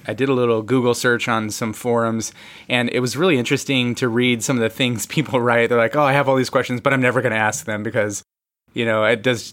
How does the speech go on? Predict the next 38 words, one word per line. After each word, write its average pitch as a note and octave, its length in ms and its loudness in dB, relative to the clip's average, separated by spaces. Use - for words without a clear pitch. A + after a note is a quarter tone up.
doesn't B2 240 2
seem A#2 180 -2
right," G#2+ 240 2
or G#2 60 0
whatever. G2+ 280 -2
So C#3 360 0
I'm G#2+ 100 -2
gonna D#3 140 -2
put B2+ 140 -6
this C3+ 160 -2
out B2 140 4
in B2 60 -2
the A#2 120 0
open A#2+ 380 -2
and G#2+ 360 -6
talk C#3 240 0
about G#2 160 0
these G#2+ 180 -6
things. G#2 320 -10
So - 160 2
we've C#3 160 2
got C#3+ 260 2
a A#2+ 80 2
bunch C#3 240 -2
of D3 80 -2
questions F3+ 540 -2
that B2 180 2
Nathan C#3 240 0
and B2 100 0
I C3+ 100 2
are E3 120 2
gonna A#2+ 160 0
go A#2 180 2
through A#2+ 260 -2
today A2+ 500 -2
to C3 100 0
give B2 300 0
you, B2 560 0